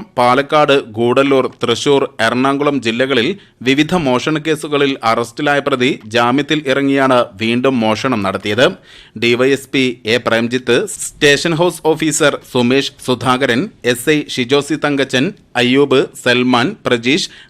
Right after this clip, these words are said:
ഡാൻസ് ഓഫ് ടീം എന്നിവർ ചേർന്നാണ് പ്രതിയെ അറസ്റ്റ് ചെയ്തത്. പെരിന്തൽമണ്ണ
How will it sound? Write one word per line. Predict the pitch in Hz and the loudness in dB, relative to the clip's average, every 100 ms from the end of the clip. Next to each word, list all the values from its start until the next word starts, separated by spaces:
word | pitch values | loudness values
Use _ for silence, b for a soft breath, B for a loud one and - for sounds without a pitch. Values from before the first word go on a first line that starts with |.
| - | -2
ഡാൻസ് | 127 143 139 175 | 2 2 2 -2
ഓഫ് | 170 | 0
ടീം | 175 170 156 | -2 -2 -2
എന്നിവർ | 156 156 151 151 | 0 0 0 0
ചേർന്നാണ് | 147 147 143 135 123 | 0 0 0 0 0
പ്രതിയെ | 117 127 127 123 110 | -2 0 0 0 -2
അറസ്റ്റ് | 113 - 107 | -2 -6 -8
ചെയ്തത്. | 98 92 110 156 208 B B B - | -6 -2 0 0 0 B B B 0
പെരിന്തൽമണ്ണ | 151 156 175 190 196 | 2 4 2 0 0